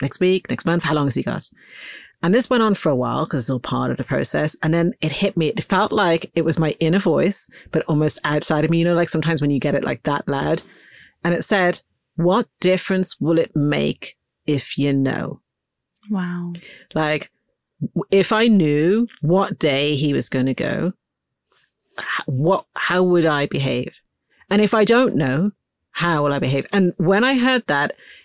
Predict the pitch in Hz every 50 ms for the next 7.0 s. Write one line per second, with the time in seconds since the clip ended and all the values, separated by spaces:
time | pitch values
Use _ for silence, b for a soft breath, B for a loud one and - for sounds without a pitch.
0 | B B B - 180 - - - - - 202 202 - - 220 214 - - - 165
1 | 165 165 180 170 - - 139 139 - - 139 135 135 135 135 - - - 156 156
2 | 156 - - 175 170 165 - 185 175 - - - 156 156 151 147 143 139 - -
3 | 156 147 - 151 139 139 139 139 135 143 143 143 - _ - 240 202 196 202 190
4 | 190 190 185 185 180 180 - - - 151 156 151 151 147 139 - 104 - 170 190
5 | 202 - 170 139 131 - - B B B B B B B - - 165 208 208 220
6 | 202 - - - 190 208 233 247 240 - 175 151 143 - - - 139 147 147 147